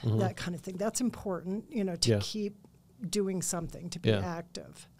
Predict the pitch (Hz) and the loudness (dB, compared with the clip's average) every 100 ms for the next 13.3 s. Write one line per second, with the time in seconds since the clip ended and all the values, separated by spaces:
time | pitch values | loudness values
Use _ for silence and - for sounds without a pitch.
0 | - 190 180 175 170 170 - - - - | -6 -2 0 0 0 -2 -6 -10 -20 -20
1 | - - 226 226 247 247 240 226 339 - | -14 -2 0 2 0 2 0 2 0 -4
2 | - 220 214 202 185 - 214 202 190 190 | -4 0 2 2 2 0 0 2 2 2
3 | 180 175 175 170 139 - - - - - | 2 0 -4 -10 -10 -12 -10 -10 -12 -10
4 | - 113 113 113 233 208 214 214 - - | -2 2 2 2 -2 0 0 -4 -12 -10
5 | 190 196 - 123 117 120 110 110 104 101 | -6 2 6 8 10 8 8 6 6 4
6 | 101 98 107 107 107 95 233 240 214 196 | 0 -2 0 4 4 4 2 2 0 -4
7 | - 175 82 - - 110 - 98 - - | -4 -4 -6 -4 0 0 2 0 0 0
8 | 90 101 95 98 - - 196 208 - - | 2 2 0 0 0 2 2 2 -2 -10
9 | - - - 277 226 - - - - 214 | -20 -14 0 2 2 0 -4 -6 2 2
10 | 185 220 220 208 185 175 180 180 175 170 | 4 4 6 6 2 0 0 0 -2 -4
11 | 185 175 190 165 165 156 160 - - - | -6 -6 -6 -6 -6 -8 -10 -10 -6 -4
12 | - - - - - 226 269 277 302 330 | -4 -6 -10 -6 6 10 12 12 10 8
13 | 294 277 | 8 6